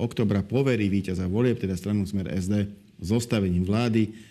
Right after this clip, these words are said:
Zároveň je pripravená informovať lídrov strán o svojom postupe. E, uviedla to vtedy na sociálnej sieti. "Verím, že politické strany, ktoré získali vo voľbách dôveru verejnosti, si uvere-, uvedomujú svoj diel zodpovednosti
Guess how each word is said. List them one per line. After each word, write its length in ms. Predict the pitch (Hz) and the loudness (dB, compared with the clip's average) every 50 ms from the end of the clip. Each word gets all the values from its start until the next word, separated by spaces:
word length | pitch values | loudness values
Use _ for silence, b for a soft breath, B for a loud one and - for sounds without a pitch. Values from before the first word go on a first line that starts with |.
| B B B - | B B B -2
Zároveň 440 | 95 107 117 123 120 113 110 101 | 0 2 2 2 2 2 2 2
je 40 | 92 | 0
pripravená 640 | - 113 120 - 120 120 113 107 104 101 98 - - | 2 0 0 2 2 2 2 4 4 4 2 2 2
informovať 640 | 113 120 120 123 113 110 110 101 101 95 90 82 95 | 0 0 0 0 0 2 2 2 0 0 0 0 2
lídrov 320 | 104 113 110 98 95 90 | 2 4 4 2 0 -4
strán 320 | 87 - 101 101 101 98 76 | -4 -2 0 2 2 2 0
o 80 | 87 | -4
svojom 240 | - - 110 98 90 | -4 -2 -2 0 0
postupe. 560 | 85 92 95 90 - - 98 - - 107 104 | -2 -4 -6 -8 -4 -4 -4 -2 0 0 0
E, 800 | 101 104 - - - - - - - - - _ - - 98 98 | 0 -2 -6 -18 -20 -20 -20 -20 -20 -20 -20 _ -8 -4 -4 -2
uviedla 320 | 87 104 107 104 101 98 92 | 0 2 2 2 0 0 -2
to 80 | - | -4
vtedy 240 | 87 87 95 92 90 | -4 -2 -2 0 0
na 80 | 90 87 | -2 -2
sociálnej 480 | 90 98 - - 98 92 87 80 67 | -4 -6 -2 -2 -2 0 -2 -4 -4
sieti. 480 | - - 123 127 123 - 107 101 98 - - B B B B B B B B | -2 0 0 0 2 2 0 -2 -2 -4 -12 B B B B B B B B
"Verím, 240 | 110 127 156 160 143 | 0 2 2 2 2
že 160 | 120 117 104 | 2 2 2
politické 400 | 101 117 117 113 107 101 - - | 2 2 2 2 0 -4 -2 -2
strany, 320 | 95 - - 117 120 131 127 113 | -2 -2 0 2 2 4 4 2
ktoré 160 | 120 113 104 104 | 2 2 2 2
získali 400 | 92 107 113 113 - 117 107 104 | 4 4 2 2 2 2 2 4
vo 160 | 95 98 95 | 4 2 2
voľbách 320 | 98 104 104 104 104 95 | 2 2 4 4 4 2
dôveru 320 | 90 101 101 101 101 92 90 | 4 4 4 4 4 2 2
verejnosti, 600 | 87 104 113 120 120 113 113 107 107 - 107 95 | 2 2 2 4 4 4 2 2 0 0 -2 -2
si 160 | - - 101 - - | 0 -2 -4 -2 2
uvere-, 560 | 139 147 156 151 135 107 104 104 104 - - - - | 2 4 6 6 4 4 2 0 -2 -6 -16 -2 0
uvedomujú 560 | 127 143 131 113 104 104 101 101 104 110 101 | 2 2 4 4 4 4 6 6 4 4 2
svoj 180 | 104 104 101 98 95 | 2 2 2 4 4
diel 160 | 104 104 95 | 4 4 2
zodpovednosti 800 | 85 95 90 - 117 110 117 110 123 123 120 - - 131 127 - | 2 -2 -2 -2 0 0 2 2 2 2 0 0 0 0 0 0